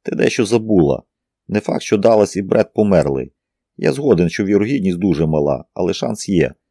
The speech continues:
Ми не можемо залишити корабель, доки не відпрацюємо всі варіанти». «Еш правий», погодилася Ріплі.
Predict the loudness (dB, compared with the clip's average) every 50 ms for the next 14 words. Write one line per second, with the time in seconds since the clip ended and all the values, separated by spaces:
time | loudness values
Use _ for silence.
0 | _ _ _ _ -10 -8 -8 -6 -2 0 0 2 2 0 -2 0 0 0 0 0
1 | -2 -4 -8 -10 -8 -4 -2 -2 -2 -2 -2 -2 -2 -4 -6 _ _ _ -6 -4
2 | -4 -4 -2 -2 -2 0 0 -2 -2 -4 -6 -6 -4 -4 -2 -2 -2 -4 -4 -6
3 | -4 -2 0 2 2 2 0 -2 -4 -8 -10 -10 -10 -12 _ _ _ _ _ _
4 | _ _ _ _ _ _ _ _ _ _ _ _ _ _ -12 -12 -12 -12 -8 -4
5 | 0 0 2 4 4 2 2 0 -4 -6 -6 -4 -2 -2 -4 -2 -2 -4 -4 -6
6 | -6 -6 -6 -6 -6 -10 _ -12 -14 -14 -14